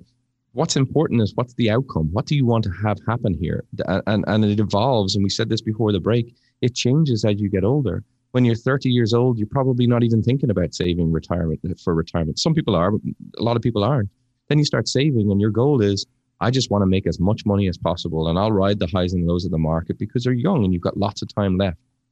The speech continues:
And then as you get closer to retirement, that goal, um, changes,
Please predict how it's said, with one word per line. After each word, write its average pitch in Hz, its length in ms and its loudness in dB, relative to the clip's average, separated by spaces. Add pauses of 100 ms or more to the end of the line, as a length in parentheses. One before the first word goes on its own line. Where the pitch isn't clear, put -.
(200)
And 110 100 2
then 147 140 2
as 156 100 0
you 131 60 -6
get 113 160 -4
closer 113 320 -2
to - 100 -6
retirement, 117 560 0
that 113 320 -4
goal, 127 380 2 (340)
um, 92 480 2 (160)
changes, 131 560 0